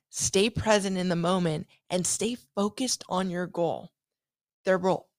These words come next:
always be hecklers, whether you're playing your sport or in life,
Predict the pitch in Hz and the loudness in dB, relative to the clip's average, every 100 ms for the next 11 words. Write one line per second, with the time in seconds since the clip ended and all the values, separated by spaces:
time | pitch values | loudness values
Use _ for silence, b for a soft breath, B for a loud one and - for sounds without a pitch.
0 | - 170 226 247 196 156 - - - - | 4 10 10 10 4 0 -2 -10 -10 -12
1 | 185 175 170 170 165 117 92 - - - | -8 -6 -2 -4 -4 -6 -8 -6 -8 -10
2 | _ - 170 170 170 165 - 175 185 185 | _ -2 -2 0 0 -2 0 0 2 0
3 | - - 170 170 190 - _ 165 165 139 | 0 0 2 2 0 -4 _ -2 -2 0
4 | 156 160 117 | 0 0 -2